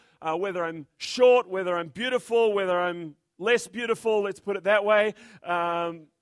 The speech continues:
whether my body functions perfectly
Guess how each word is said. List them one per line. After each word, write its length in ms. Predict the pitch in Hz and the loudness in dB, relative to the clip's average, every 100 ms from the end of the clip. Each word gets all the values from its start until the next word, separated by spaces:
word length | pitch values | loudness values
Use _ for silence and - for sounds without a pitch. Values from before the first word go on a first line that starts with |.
| _ | _
whether 320 | 160 208 214 208 | -4 -2 0 -2
my 140 | 208 | -2
body 340 | 233 262 240 | 2 2 0
functions 480 | - 247 233 - 202 | -4 -6 -6 -8 -12
perfectly 720 | - 262 262 233 226 226 220 | -6 -6 -6 -6 -2 0 0